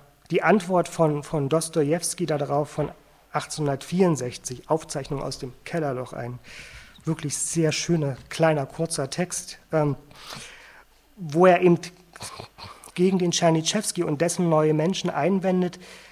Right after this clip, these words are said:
das rationalisierte, das berechnete Glück reduziere den Menschen auf ein anonymes Rädchen in einer Maschine, eben weil er nicht mehr selbstbestimmt handeln könne.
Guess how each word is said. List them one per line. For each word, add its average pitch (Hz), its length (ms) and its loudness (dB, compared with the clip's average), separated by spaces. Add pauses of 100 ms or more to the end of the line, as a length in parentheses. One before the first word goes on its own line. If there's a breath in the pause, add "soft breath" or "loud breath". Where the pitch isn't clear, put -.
(200 loud breath)
das 160 260 0
rationalisierte, 165 840 0
das 151 200 -8
berechnete 160 580 -4
Glück 147 320 -4
reduziere 160 520 -4
den 156 160 0
Menschen 175 360 0
auf 151 180 -4
ein 147 220 -6
anonymes 156 640 0 (100)
Rädchen 147 380 -6
in 139 140 -8
einer 131 180 -4
Maschine, 131 560 -4 (260 loud breath)
eben 165 360 4
weil 147 180 0
er 151 220 -4 (120)
nicht 156 220 -6
mehr 147 140 -4
selbstbestimmt 139 640 -10
handeln 117 340 -8
könne. 120 280 -14